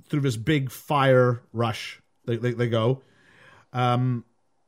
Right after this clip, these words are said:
but before they do that, oh, what am I doing here? Oh,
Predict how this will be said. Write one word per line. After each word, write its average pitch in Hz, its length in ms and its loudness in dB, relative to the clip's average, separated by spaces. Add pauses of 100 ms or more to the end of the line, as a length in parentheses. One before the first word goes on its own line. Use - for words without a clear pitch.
(1400)
but - 180 0
before 208 560 -2
they 180 440 0
do 170 520 -4
that, 165 520 -6
oh, 170 80 -2
what 180 120 -2
am 170 60 -4
I 175 60 -2
doing 170 200 -4
here? 170 320 -4
Oh, 196 280 2